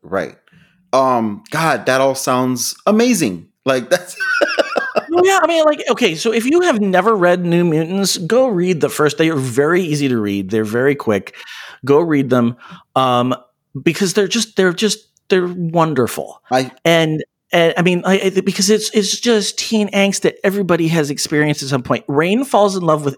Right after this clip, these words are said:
Speaker 2: every character
Speaker 1: <laughs>
Speaker 2: in the, and,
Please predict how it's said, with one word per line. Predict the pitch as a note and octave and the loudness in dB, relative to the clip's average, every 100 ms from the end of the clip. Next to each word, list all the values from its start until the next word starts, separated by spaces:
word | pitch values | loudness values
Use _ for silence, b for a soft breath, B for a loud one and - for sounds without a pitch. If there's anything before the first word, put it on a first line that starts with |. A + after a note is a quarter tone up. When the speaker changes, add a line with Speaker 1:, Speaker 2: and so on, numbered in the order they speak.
| - | -2
Speaker 2:
every | C#3+ D3 F3 F#3 | -2 0 -4 -4
character | - C#3+ C#3 - C3+ C3 | 0 2 2 -2 -4 -4
Speaker 1:
<laughs> | B2+ C#3+ - D3 B2+ - - B2+ | -2 -4 -2 -4 -4 -4 -4 -2
Speaker 2:
in | E3+ E3+ E3+ E3 - | 0 0 0 -4 -2
the, | D3 - - | -2 -2 -2
and, | F3+ F3 | -2 -4